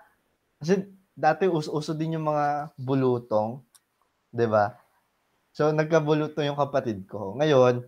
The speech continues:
doon kami sa pinsan namin natulog. Eh, ang sabi ko, "Naku, dapat hindi ako makatulog dito, ha-, ano, pag-, habang nanonood ng T V kasi nakakahiya." Eh, hin-, wala din yung parents ko.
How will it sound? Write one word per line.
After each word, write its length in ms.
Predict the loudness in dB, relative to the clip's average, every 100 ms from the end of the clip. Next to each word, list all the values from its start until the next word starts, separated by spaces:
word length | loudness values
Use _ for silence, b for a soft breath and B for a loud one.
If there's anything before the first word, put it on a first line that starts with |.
| _ -8
doon 200 | -2 0
kami 100 | 0 0
sa 160 | 0
pinsan 320 | 0 -4 0
namin 320 | 2 2 2 -4
natulog. 560 | -4 -6 -4 -6 -10 -16 _ _ _ _ _ _
Eh, 160 | 4 6
ang 160 | 6 6
sabi 320 | 6 6 0
ko, 320 | -4 -4 -10 _
"Naku, 240 | 0 2
dapat 400 | 2 0 0 -6
hindi 160 | -4 -2
ako 140 | 0
makatulog 480 | -2 -4 -2 -4 -4
dito, 400 | -8 -12 -10 -10 -8
ha-, 200 | -10 -8
ano, 240 | -10 -10 -8
pag-, 240 | -10 -2
habang 320 | 2 2 2
nanonood 520 | 0 -2 -2 -2 -2 -2
ng 160 | -4 -4
T 160 | -6
V 240 | -4 -4 -4
kasi 160 | -4
nakakahiya." 720 | 0 0 0 -4 -2 0 0 -4 _ _ _ _ _ _ _ _
Eh, 160 | 0 2
hin-, 200 | 2 4
wala 280 | 6 8 6
din 240 | 2 -2
yung 80 | -2
parents 400 | -2 -2 -4 -8
ko. 240 | -14 -14